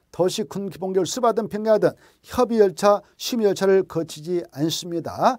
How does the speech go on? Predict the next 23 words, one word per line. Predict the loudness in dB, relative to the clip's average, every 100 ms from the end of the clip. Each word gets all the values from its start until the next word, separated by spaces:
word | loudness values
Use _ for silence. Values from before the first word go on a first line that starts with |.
| _ _
누가 | -8 0 2 2
협의 | -2 -4 -6
심의 | -6 -2
거친다고요? | -2 -2 -6 0 4 4 4 _ _
도의사가 | -2 -2 0 -2 -2 0 0 0 _ _ _
바로 | -12 -4 -4
승인을 | -4 -6 -4 -2 -2
해주기 | -6 -6 -4
전에 | -2 0 -2 -4 _ _ _
협의하고 | -10 -4 -2 -2 -2 -4 -4 _
심의를 | -18 -12 -6 -4
거쳐서 | -4 -4 -8 -2 2 2 0 _
승인하고 | -10 -6 -6 -4 -4 2 2 2 _ _
송부해서 | -2 -2 0 2 2 2 2 0 _
시장 | -8 -2 0
우수가 | 0 -2
받아서 | -2 -4 -6
공고 | -6 -4 2 4
열람한다. | 4 4 4 0
이렇게 | 0 -20 -14 -6 -6 -8 _ _
오 | 0 2
번 | 4 4 2 _ _ -4
맞죠. | -4 -4